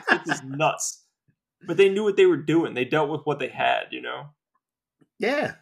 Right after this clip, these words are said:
Speaker 2: You know, hand-drawn sprites, I miss that. I really do. Um, yeah, everything is, there's no more, there's no more of that. Where,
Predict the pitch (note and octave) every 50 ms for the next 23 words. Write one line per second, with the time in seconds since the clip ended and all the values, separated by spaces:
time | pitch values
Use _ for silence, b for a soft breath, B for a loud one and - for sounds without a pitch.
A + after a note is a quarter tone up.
0 | _ _ _ _ _ _ _ _ D#3+ F3 E3 D3 D#3+ F#3 G3 G#3 F3+ F#3+ G3 F#3+
1 | F#3 F3+ F3 - - F3 F3+ D3+ - - G3+ E3+ C#3+ C#3+ F#3 B3+ - - - F2+
2 | D#2 - - _ _ _ _ A#2 B2 A2+ G#2 B2+ C#3 D3+ D#3 E3 D#3+ D#3 E3+ F3+
3 | E3 - E2 - - A2+ A2+ A#2 A2+ A2+ G#2+ G#2 - _ _ _ _ _ _ _
4 | _ _ _ _ _ _ _ _ _ _ - C3 A2+ B2 E3+ G3 F3 - F#3 F#3
5 | F3 D#3+ C#3 B2+ - D3 D3 C3+ C#3 D3+ F3 F#3+ F3+ F3+ F3+ F3+ F3+ F3+ E3+ -
6 | - C#3+ C3+ B2 A#2+ C#3 F3 G3 E3+ D#3+ E3 E3 D3 - - F#2 D#2+ - - _
7 | _ _ _ _ _ _ _ _ _ _ _ _ _ _ _ _ _ _ _ _
8 | _ - B2+ B2+ A#2+ A#2+ A#2+ A2+ A2 A2 - -